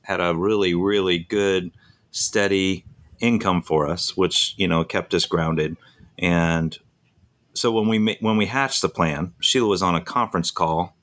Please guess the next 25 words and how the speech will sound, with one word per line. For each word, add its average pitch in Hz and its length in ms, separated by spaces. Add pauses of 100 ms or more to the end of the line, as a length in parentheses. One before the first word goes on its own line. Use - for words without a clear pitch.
(420)
and 90 100
I 90 60
was 90 140
just - 180
staring 107 480
at 87 140
her 85 60
as 85 100
she - 120
was 85 120
doing 90 240
the 82 80
Zoom, 90 420
and 87 100
I 85 60
was 85 160
just 85 220
like, 80 200
"What 104 240
if? - 420
What 95 140
if 104 140
we 95 80
did 90 220
this?" - 380